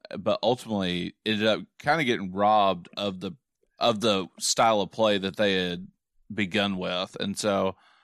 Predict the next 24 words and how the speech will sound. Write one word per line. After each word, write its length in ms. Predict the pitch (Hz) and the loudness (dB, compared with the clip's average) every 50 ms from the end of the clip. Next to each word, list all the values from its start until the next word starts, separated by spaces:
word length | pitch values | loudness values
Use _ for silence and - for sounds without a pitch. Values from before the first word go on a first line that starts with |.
| _ _ _ _ - - | _ _ _ _ -4 0
uh, 280 | - 107 107 104 98 - - _ _ _ | 2 2 4 2 0 -2 -6 _ _ _
I 160 | 110 127 131 | 2 2 2
just, 400 | 127 127 127 104 - - - - - _ _ _ _ _ _ _ _ | 2 2 0 2 0 -2 -2 -4 -12 _ _ _ _ _ _ _ _
I 100 | 120 131 | 2 2
was 200 | 131 123 120 107 | 4 4 2 0
a 40 | 117 | 2
little 220 | 120 131 131 127 | 2 4 4 4
infuriated 600 | 117 104 101 123 120 120 117 117 113 113 110 104 | 2 2 0 0 2 2 4 4 4 2 2 2
by 120 | 98 110 107 | 2 2 2
the, 360 | 101 98 92 95 95 95 - - | 4 2 0 0 0 -2 -4 -6
by 220 | - - 104 107 107 | -6 -2 0 0 0
the 80 | 104 | 2
Vanderbilt 400 | 95 101 101 98 101 101 101 98 | 0 0 0 0 0 -2 -2 -2
game. 200 | 95 98 101 98 | -2 -2 -2 0
I 80 | 98 101 | -2 -2
thought 200 | - - 110 92 | 0 -2 -2 0
that 100 | 113 104 | 0 -2
was 120 | 101 92 | -2 -2
a 20 | 95 | -2
game 180 | 104 104 101 - | -2 -2 -2 -2
Auburn 480 | 104 101 101 95 104 101 101 101 95 90 | -2 -2 0 0 -2 -2 -2 -4 -4 -2
definitely 380 | 113 120 117 - 117 110 98 98 | -2 -2 -2 -2 -4 -4 -4 -4
should 200 | - - 104 98 | -6 -8 -6 -4
have 240 | 98 92 92 - | -4 -4 -6 -8